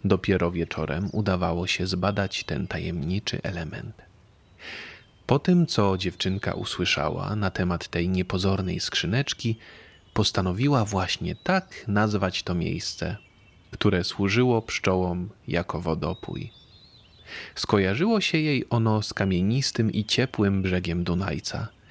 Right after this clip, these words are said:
z rzeką, nad którą często wybierała się z rodzicami w letnie słoneczne dni, żeby w spokojnym, płytkim zakolu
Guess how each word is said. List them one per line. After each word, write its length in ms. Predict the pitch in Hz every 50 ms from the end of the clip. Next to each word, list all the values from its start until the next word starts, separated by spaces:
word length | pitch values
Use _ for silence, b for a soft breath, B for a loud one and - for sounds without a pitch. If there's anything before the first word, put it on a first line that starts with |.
| B B B B -
z 100 | 101 98
rzeką, 500 | 98 95 101 101 98 - - 98 98 98
nad 200 | 95 92 92 -
którą 360 | - - 117 98 98 95 -
często 460 | - - 110 127 139 135 - - 143
wybierała 680 | 123 113 101 95 98 95 87 87 78 76 73 78 95
się 160 | - - 104
z 60 | 101 107
rodzicami 680 | 95 92 90 92 92 - - - 76 67 73 85 101
w 60 | 107
letnie 380 | 95 87 85 - - - 90 101
słoneczne 600 | - - - 107 92 87 76 - - - 90 90
dni, 320 | - - 113 117 120 110 107 - _ - B B B B B -
żeby 320 | 107 104 101 95 101 95
w 60 | 92
spokojnym, 880 | - - - - 90 - - 135 147 151 147 143 139 135 131 135 135 - -
płytkim 540 | - 98 98 98 - - - - 95 98
zakolu 560 | 98 92 92 90 - - 98 98 101 104 104